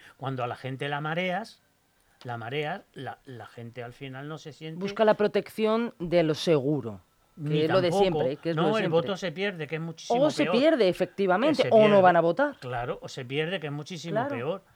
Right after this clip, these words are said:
Speaker 1: Entonces, eh, lo que no puedes es incentivar a que la gente no vote.
Speaker 2: Claro, claro.
Speaker 1: Y sobre todo si
Speaker 2: Que
Speaker 1: hay
Speaker 2: pierdan
Speaker 1: una
Speaker 2: la
Speaker 1: de-
Speaker 2: credibilidad también en las elecciones, ¿no? Y digan
Speaker 1: Claro, la credibilidad. Tú, por ejemplo, en estas elecciones,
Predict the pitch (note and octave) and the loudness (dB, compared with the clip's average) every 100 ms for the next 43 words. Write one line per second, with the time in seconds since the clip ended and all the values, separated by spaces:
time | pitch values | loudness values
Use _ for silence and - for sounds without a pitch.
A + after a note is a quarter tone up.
0 | _ _ _ A#2+ A2 G#2+ D#3+ D#3+ - _ | _ _ _ -16 -14 -10 -6 -6 -6 _
1 | - A#2+ B2+ B2 A#2+ A2+ A#2+ B2 C#3 D3 | -14 -10 -8 -8 -10 -10 -10 -8 -8 -8
2 | C#3 C#3 D#3 C#3 D3+ D3+ C3+ D#3 F3 A3 | -10 -10 -12 -10 -10 -10 -8 -6 -2 -2
3 | C4 _ _ _ B2 B2+ A#2 - B2+ C3 | -4 _ _ _ -12 -10 -10 -10 -12 -8
4 | D#3 D#3 B2 C#3+ F3 _ _ F#3+ G#3 E3 | -8 -6 -8 -12 -18 _ _ -10 -10 -10
5 | F3 G3+ D#3 _ _ _ _ A#2+ B2 A2+ | -10 -10 -14 _ _ _ _ -14 -12 -12
6 | G#2+ B2 B2+ C#3 D3 D3 C#3+ E3 G3+ G3+ | -10 -8 -8 -10 -6 -2 0 2 4 4
7 | G#3 F#3 F3 D#3 D3+ D#3 D#3 D3 D#3 F#3 | 2 0 0 0 0 0 0 -2 -2 -4
8 | C#3+ C#3 C3 C3+ G3+ F3+ C#3+ F3+ - D3 | -6 -8 -12 -10 -10 -10 -12 -14 -14 -12
9 | C3 C#3+ C3 B2+ A#2 F3 G3+ F3+ C#3+ C#3 | -10 -6 -4 -4 -4 -4 -4 -4 -6 -6
10 | C3+ E3 F#3 G3+ G3+ G#3 E3+ C3 B2 E3 | -6 -6 -6 -8 -10 -12 -12 -14 -12 -12
11 | G#3 F#3 G3 F#3 - B2+ A2 | -12 -10 -10 -12 -12 -14 -14